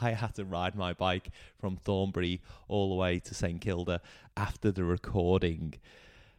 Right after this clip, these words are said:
But just a little mouthful of those beers really kind of told the story that Brendan was saying, and it really brings to the fore how visceral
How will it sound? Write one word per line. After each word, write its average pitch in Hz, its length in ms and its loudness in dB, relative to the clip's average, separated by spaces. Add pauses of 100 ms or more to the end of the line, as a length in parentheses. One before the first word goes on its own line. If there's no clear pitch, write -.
But 117 180 0
just - 340 -2
a 156 60 4
little 139 280 4
mouthful 104 760 2
of 95 240 0
those 90 380 4
beers 90 600 4 (960)
really 117 680 4
kind - 300 -6
of - 160 -8
told 98 500 2
the 76 100 0
story 90 720 4 (340)
that - 200 -4
Brendan 90 360 0
was - 460 -6 (440)
saying, 95 680 0
and 87 300 -2 (120)
it 104 160 -6
really 110 760 4 (480)
brings 92 720 0 (260)
to - 120 -4
the 87 80 -2
fore 90 680 2
how 92 500 2
visceral 92 840 2